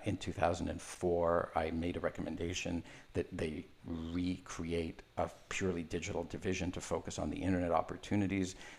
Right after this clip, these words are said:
that they were facing, and they put me in charge of it. And so for, like, seven years,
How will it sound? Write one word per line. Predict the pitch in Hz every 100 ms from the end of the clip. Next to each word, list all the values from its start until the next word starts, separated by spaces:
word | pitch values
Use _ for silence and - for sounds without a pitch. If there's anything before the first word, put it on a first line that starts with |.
| -
that |
they | 92
were | 92
facing, | 92 90 90 - - -
and | 80 - - - -
they | 98 78
put | - 92
me | 87
in | 80
charge | - 85 87
of |
it. | 87 85
And | 90 80
so | -
for, | 82 85 82
like, | 80 82 -
seven | - - 85 82
years, | 85 85 85 87